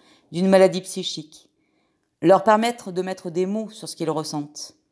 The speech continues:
Leur permettre d'en parler avec les autres. Leur permettre d'être aidés. En parler ensemble,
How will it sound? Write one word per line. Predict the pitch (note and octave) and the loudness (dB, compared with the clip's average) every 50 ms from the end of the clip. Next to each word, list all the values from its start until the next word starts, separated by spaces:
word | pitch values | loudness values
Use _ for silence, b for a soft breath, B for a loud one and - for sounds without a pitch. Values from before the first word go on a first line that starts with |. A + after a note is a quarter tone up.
| _ _ _ _ _ _ | _ _ _ _ _ _
Leur | - D3+ E3 E3 | 2 2 2 4
permettre | E3 F#3+ F3+ F3+ F#3+ F#3+ G3 G3 - - - - _ - | 4 4 4 4 2 0 -2 -2 -6 -16 -20 -20 _ -12
d'en | D3+ D3+ D3+ D3+ | -8 -8 -8 -2
parler | D3+ G3 G3+ F#3+ F#3+ D#3 D3 D3 _ _ | 0 0 0 0 -2 -6 -10 -12 _ _
avec | - D3 C#3 D3+ D3 D3+ | -10 -8 -8 -8 -10 -10
les | D3+ D3 C3+ | -12 -10 -10
autres. | C#3 C#3 C#3 - _ _ _ _ _ _ b b b b b b b b _ - | -12 -12 -14 -20 _ _ _ _ _ _ b b b b b b b b _ -2
Leur | - E3+ F#3+ G3 G3 | 4 4 4 4 4
permettre | - A3+ G#3+ A3 A3 A#3+ B3 A#3+ - F#3+ | 0 -2 -2 0 -2 -2 -2 -4 -8 -4
d'être | D#3 E3+ E3 E3+ - - - - | -4 -4 -4 -4 -10 -12 -10 -10
aidés. | E3+ D#3 C#3 C#3 C3+ - _ _ _ _ _ _ _ _ _ _ _ _ _ _ _ b b b b b b b b b _ | -10 -8 -10 -14 -14 -18 _ _ _ _ _ _ _ _ _ _ _ _ _ _ _ b b b b b b b b b _
En | F#3 G3 G#3 | 4 4 4
parler | G3+ A#3 A#3 B3 B3 B3 | 4 2 2 4 2 2
ensemble, | A#3 A3+ A3+ - - B3+ C4 C4 C4+ C#4 D4 D4+ | 2 0 -2 -4 -6 -4 -4 -4 -4 -4 -4 -6